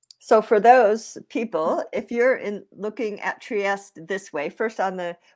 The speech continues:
right there on the waterfront, there is a sculpture of James Joyce, which you can't see. However, if you imagine where, where this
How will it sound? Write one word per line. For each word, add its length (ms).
right 320
there 180
on 80
the 80
waterfront, 480
there 160
is 140
a 100
sculpture 460
of 120
James 360
Joyce, 360
which 160
you 60
can't 320
see. 280
However, 540
if 200
you 340
imagine 720
where, 380
where 360
this 300